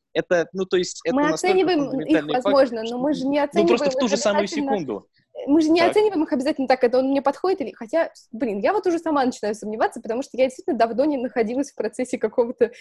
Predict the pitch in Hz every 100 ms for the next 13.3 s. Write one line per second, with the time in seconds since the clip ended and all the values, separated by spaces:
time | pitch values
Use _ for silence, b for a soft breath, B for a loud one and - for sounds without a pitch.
0 | B _ 269 254 254 - 247 - 226 226
1 | 240 220 123 175 196 202 190 - 190 175
2 | 120 123 - 226 240 202 139 127 226 -
3 | 254 190 185 180 - 170 160 - - 160
4 | 165 262 - 180 123 107 - 139 151 175
5 | - 247 139 - 165 160 139 117 143 143
6 | 127 107 98 - 311 359 453 381 359 226
7 | 339 320 311 453 - - 320 302 320 320
8 | 208 - 294 294 - 508 - 311 277 262
9 | 262 254 254 240 226 254 233 233 196 175
10 | 196 b b _ 233 214 403 320 254 -
11 | 277 311 262 262 247 214 202 185 190 208
12 | 208 262 233 214 220 220 254 381 277 247
13 | 214 202